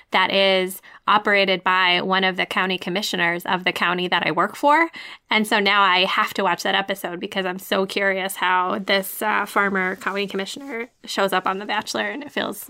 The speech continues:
very small world. Uh, so I'm gonna do that soon.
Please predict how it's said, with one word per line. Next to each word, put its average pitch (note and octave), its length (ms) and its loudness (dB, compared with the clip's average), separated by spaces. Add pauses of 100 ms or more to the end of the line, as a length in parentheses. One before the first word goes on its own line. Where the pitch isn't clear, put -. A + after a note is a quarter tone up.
(120)
very F3+ 340 -4
small F3+ 300 -8
world. G#3 340 -8 (100)
Uh, G#3+ 260 -2
so G#3+ 440 -4
I'm A3 100 -2
gonna G3+ 200 -2
do F3 160 -6
that F3+ 200 -6
soon. G#3+ 260 -10